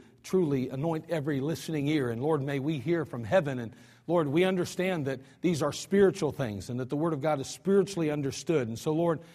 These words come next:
we're asking for your illumination and your enlightening today.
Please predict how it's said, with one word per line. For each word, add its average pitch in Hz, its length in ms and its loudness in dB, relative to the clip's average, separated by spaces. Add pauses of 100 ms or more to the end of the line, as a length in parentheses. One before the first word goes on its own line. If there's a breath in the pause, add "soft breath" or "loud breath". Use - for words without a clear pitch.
(120 loud breath)
we're 170 100 4
asking 175 280 0
for 165 100 -2
your 165 140 2
illumination 160 840 0
and 117 140 -4
your 139 100 -4
enlightening 147 560 -2
today. 104 300 -6